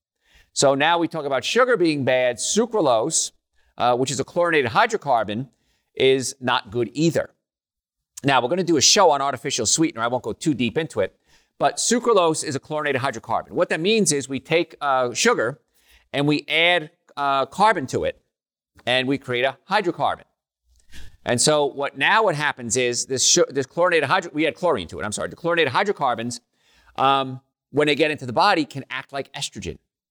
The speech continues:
And estrogen causes you to act like you have estrogen, which causes you to lay down fat. Now, fat becomes an organ and produces estrogen. Estrogen causes you to lay down fat, which produces estrogen, which causes you to lay down fat. So you're kinda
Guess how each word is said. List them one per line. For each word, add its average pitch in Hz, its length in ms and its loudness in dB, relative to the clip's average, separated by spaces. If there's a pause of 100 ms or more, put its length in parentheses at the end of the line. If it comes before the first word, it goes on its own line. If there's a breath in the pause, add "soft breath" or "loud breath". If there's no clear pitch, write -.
(580 soft breath)
And 135 180 -4
estrogen 170 460 -4
causes 165 540 0
you 139 180 0
to - 260 -6
act 143 240 -2
like 135 160 -6
you 127 60 0
have 123 80 0
estrogen, 143 380 -4
which 127 160 -6
causes 135 220 -6
you 127 60 -4
to 113 60 -2
lay 117 160 -2
down 107 220 -4
fat. - 320 -6 (680 loud breath)
Now, 120 120 2
fat 220 460 2 (440)
becomes 135 320 -2
an 110 120 -6
organ 175 580 2 (480)
and 123 120 -6
produces 120 360 0
estrogen. 185 420 0 (640)
Estrogen 190 500 0
causes 143 280 -4
you 151 60 -4
to 139 40 -2
lay 123 140 0
down 117 220 -2
fat, 208 300 0
which 127 140 -16
produces 107 340 -4
estrogen, 127 360 -2
which 123 100 -10
causes 110 200 -4
you 110 40 -4
to 104 40 -2
lay 98 120 -2
down 90 160 -6
fat. 180 300 0 (440)
So - 140 -2
you're 139 120 2
kinda 151 500 -2